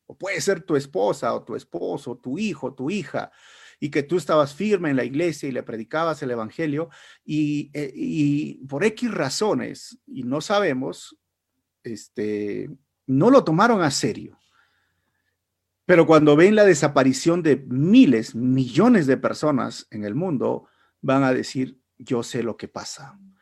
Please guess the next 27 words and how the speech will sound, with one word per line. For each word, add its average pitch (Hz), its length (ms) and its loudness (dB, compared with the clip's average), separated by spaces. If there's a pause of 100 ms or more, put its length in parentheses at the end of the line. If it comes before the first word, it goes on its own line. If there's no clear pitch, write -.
(320)
Esto 135 480 -2
es 104 200 -8
el 107 120 -6
arrebatamiento. 104 880 -12
Esto 175 340 -2
lo 151 120 0
dijo 156 260 -6
mi 139 140 -8
papá, 160 560 -4
esto 147 200 -8
lo 143 100 -6
dijo 151 300 -4
mi 139 140 0
esposo, 185 600 -2
esto 151 180 -8
lo 139 120 -2
dijo 151 440 -4 (440)
no 143 80 -6
sé, 151 160 -4
¿no? 151 160 -4
Mi 147 140 -6
tío, 165 840 0
mi 127 160 2
cuñado, 175 840 6
etcétera, 147 460 2
etcétera. 127 580 0 (320)
Entonces, 151 800 4